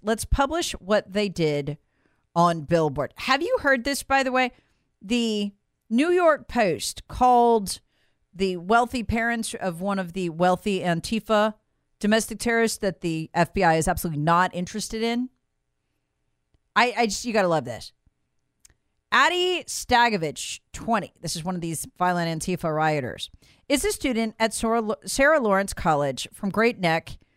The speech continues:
uh, L I, who, uh, according to police and her family, the young activist lost her phone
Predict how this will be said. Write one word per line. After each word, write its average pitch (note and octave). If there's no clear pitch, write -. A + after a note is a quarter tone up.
uh, E3+
L G#3
I, F3
who, B3+
uh, G#3+
according C#4
to B3+
police A3+
and F#3
her F#3+
family, B3+
the G#3+
young E4+
activist -
lost C4+
her G4
phone F#4